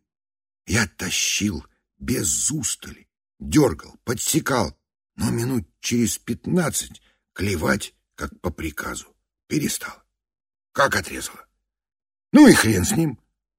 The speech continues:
А че? Хватит с меня. Ощущал я себя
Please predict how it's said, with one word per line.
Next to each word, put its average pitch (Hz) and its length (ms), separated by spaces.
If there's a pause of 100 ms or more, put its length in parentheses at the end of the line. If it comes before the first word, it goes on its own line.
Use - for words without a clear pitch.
А 254 200
че? - 380 (300)
Хватит 151 560
с - 100
меня. 113 380 (920)
Ощущал 95 680
я 85 160
себя - 580